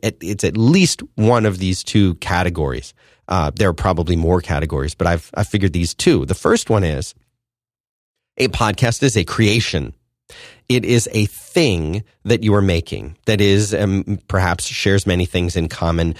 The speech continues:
to a movie or, um, or a, a,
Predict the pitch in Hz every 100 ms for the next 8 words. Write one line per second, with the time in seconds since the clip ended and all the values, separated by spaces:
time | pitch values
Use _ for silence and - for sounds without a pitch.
0 | - - - 101 85 107 98 101 110 117
1 | 101 76 67 67 - _ - 113 104 98
2 | 95 - 92 87 85 82 - _ - -
3 | 135 110 120 101 - 110 92